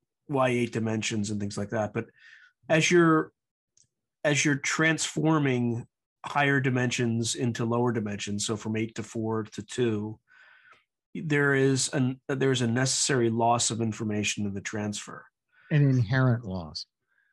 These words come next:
Speaker 2: I, I
Speaker 1: Yeah.
Speaker 2: w-, I don't know that it's necessary. It's inherent
Speaker 1: Yeah.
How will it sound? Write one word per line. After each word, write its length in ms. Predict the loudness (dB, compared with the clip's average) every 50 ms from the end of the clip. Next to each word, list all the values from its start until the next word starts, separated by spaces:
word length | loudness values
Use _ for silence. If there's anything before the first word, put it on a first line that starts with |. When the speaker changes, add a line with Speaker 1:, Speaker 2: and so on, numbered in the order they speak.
| _ _ -6
Speaker 2:
I, 60 | -6
I 60 | -2 0 0
Speaker 1:
Yeah. 20 | 2 4
Speaker 2:
w-, 200 | 4 2 2 2 -2 _ 0
I 40 | 2
don't 120 | 4 4
know 200 | 6 6 6 6
that 160 | 4 4 4 2
it's 240 | 2 0 -2 -4
necessary. 640 | -4 -2 -2 -2 -2 -4 -6 -6 -6 -8 -8 -8 -8
It's 160 | -8 -8 -6
inherent 360 | -4 -4 -4 -4 -2 0 2 4
Speaker 1:
Yeah. 240 | 4 4 2 -2